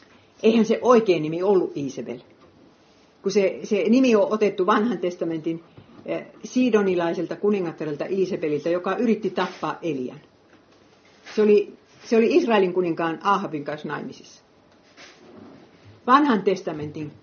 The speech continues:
kauhein nainen. Niin nyt, nyt sitten Jeesus käyttää tästä, kuka lie sitten ollut t-, tämä, mikäli ei oikein nimi ollut, mutta siitä hän käyttää nimeä Iisebel. Ja minä sanoisin, että nyt lopuaikana niin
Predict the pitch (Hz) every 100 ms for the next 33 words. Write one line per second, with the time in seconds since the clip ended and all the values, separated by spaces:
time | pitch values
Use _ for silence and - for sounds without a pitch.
0 | _ 247 240 175 127 - 139 131 - 147
1 | 147 - 147 - _ _ - _ _ -
2 | - - _ _ - 214 262 - - 277
3 | 330 226 220 233 240 247 - - - -
4 | - _ - - 214 - 190 165 180 185
5 | 165 196 165 156 185 - - 185 202 190
6 | - 175 185 180 175 190 185 180 170 185
7 | 220 202 190 175 170 180 180 170 - 262
8 | 247 165 233 220 214 185 165 147 147 139
9 | - 131 - - - - - - _ _
10 | _ _ - _ _ _ _ _ _ _
11 | _ _ _ - 233 311 302 269 262 202
12 | 175 165 165 185 208 208 214 196 165 160
13 | 147 151 151 147